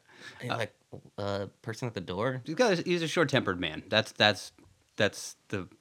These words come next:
Speaker 2: that's part and parcel to who he is as his character. But he shows him, uh, a log. He's like, "All right." He hands him a chainsaw, and the go-, dude goes like, "No, sir." "I don't believe in those." And, like, he, he's like, "I use this." And he pulls out, like, a regular axe.
Speaker 1: Yeah.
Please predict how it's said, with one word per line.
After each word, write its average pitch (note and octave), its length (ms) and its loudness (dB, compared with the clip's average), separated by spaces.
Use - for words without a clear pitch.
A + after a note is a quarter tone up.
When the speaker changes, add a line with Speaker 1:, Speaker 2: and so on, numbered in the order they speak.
Speaker 2:
that's A2 160 4
part G#2 200 4
and G2 60 -10
parcel G2 260 -4
to F#2+ 60 -6
who G2+ 80 -2
he F#2 120 0
is F2+ 140 -6
as F2+ 160 -8
his F#2 240 -10
character. F#2 320 -2
But F2 280 0
he A2 360 -2
shows C3+ 300 2
him, C3+ 240 8
uh, G#2 360 4
a A2 80 0
log. G#2 280 6
He's G2+ 120 0
like, G2 220 -2
"All A2+ 140 2
right." B2 300 6
He G#2 280 -6
hands B2+ 260 4
him C3 80 2
a A2 40 2
chainsaw, G#2+ 520 2
and G#2+ 120 2
the A#2 120 4
go-, A#2+ 140 4
dude B2 240 4
goes A2 160 6
like, G2+ 180 2
"No, D3+ 220 10
sir." B2 500 6
"I C3+ 80 6
don't C3+ 180 6
believe B2 360 6
in A2+ 100 4
those." G2 480 2
And, C#3 200 10
like, A#2+ 400 4
he, A#2+ 420 2
he's A2+ 180 -6
like, F#2+ 240 0
"I A#2 100 6
use A2 280 0
this." G#2+ 340 -2
And A2+ 80 4
he A2+ 40 4
pulls A2+ 240 0
out, G2+ 140 6
like, G2 180 2
a G2 60 -4
regular G#2 380 4
axe. B2 460 4
Speaker 1:
Yeah. G#2+ 220 6